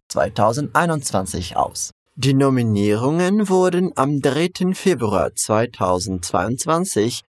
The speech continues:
bekannt gegeben und die Zeremonie wurde von der Schauspielerin und Komödiantin Rebel Wilson moderiert.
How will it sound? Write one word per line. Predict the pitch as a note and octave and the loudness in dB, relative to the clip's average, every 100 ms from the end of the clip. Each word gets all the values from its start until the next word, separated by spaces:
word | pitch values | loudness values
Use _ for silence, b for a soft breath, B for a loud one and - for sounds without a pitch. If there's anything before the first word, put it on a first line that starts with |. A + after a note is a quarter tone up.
| _ | _
bekannt | - G3 F3+ C3 - | -2 0 0 -2 -2
gegeben | F#2+ - A1 - C#3 - _ _ _ - | -10 -6 -4 0 -2 -2 _ _ _ 0
und | E3 E3+ D#3 - | 2 2 -2 -2
die | C#3+ | -2
Zeremonie | - D3+ B2+ C3 B2+ C3+ G3 G3+ F3 | 0 0 2 2 2 2 2 0 0
wurde | A#2+ A2+ A#2 A#2 | 0 2 2 0
von | A#2 A2+ A2 | -2 -2 0
der | A2 G#2+ | 2 0
Schauspielerin | - B2+ - - A3 D#3 G#2+ G2 B2 C3+ _ _ - | 0 0 -2 0 2 2 2 0 -2 -4 _ _ -2
und | A#2 A#2+ A2 - | 0 0 -2 -6
Komödiantin | - A#2+ A#2 A2+ A2 F#2 G2+ A2 - D3+ F3 - - | -2 2 2 2 2 2 0 -4 -4 -2 -4 -6 -6
Rebel | A2 A2 C#3+ D#3+ E3+ E3+ - | -4 0 2 2 2 0 0
Wilson | A#2 G#2+ G#2+ - - A2 A2 | 2 2 2 -2 -2 -2 -2
moderiert. | A2 F#2+ F2+ A#2+ E2 - - - | 0 0 0 -2 -2 -2 -4 -8